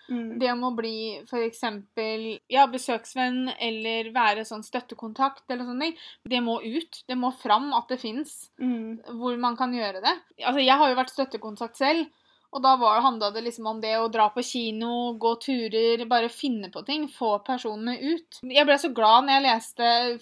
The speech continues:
Speaker 2: eller fikk den meldingen om at det var en som hadde det som nyttårsforsett. Det synes jeg var veldig bra. Så er det en som har satt seg et nyttårsforsett om å trene tre ganger i uka i stedet for to.
Speaker 1: Det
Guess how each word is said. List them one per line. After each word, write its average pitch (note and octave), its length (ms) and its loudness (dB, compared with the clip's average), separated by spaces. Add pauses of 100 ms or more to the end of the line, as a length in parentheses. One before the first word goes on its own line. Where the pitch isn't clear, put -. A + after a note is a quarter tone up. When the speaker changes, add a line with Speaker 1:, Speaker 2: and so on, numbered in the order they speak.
Speaker 2:
eller B3+ 160 0
fikk B3+ 260 -8
den A3+ 180 -2
meldingen G#3+ 560 -2
om A3 120 -8
at A3 160 -4
det A#3 140 -12
var A#3 100 2
en G#3 120 -4
som A3 140 -12
hadde G#3+ 240 -4
det G3 160 -6
som A3 160 -8
nyttårsforsett. A3+ 600 -4
Det C4+ 140 -4
synes A3 160 -8
jeg A3 100 0
var A3+ 100 -2
veldig A3 180 -4
bra. C4 180 6 (360)
Så - 140 2
er C#4+ 40 8
det D4 100 8
en C4+ 120 4
som C4 160 -4
har C4 500 2 (180)
satt C4 260 4
seg C4 480 4
et C4 200 -6
nyttårsforsett B3 640 -2
om B3+ 100 -4
å B3+ 80 -6
trene B3 420 -2
tre A#3+ 320 0
ganger A#3+ 260 -2
i A#3 100 -4
uka A3 160 -2
i - 40 -4
stedet A3 240 -8
for G#3 80 -12
to. D4 160 -8 (300)
Speaker 1:
Det C#4+ 240 4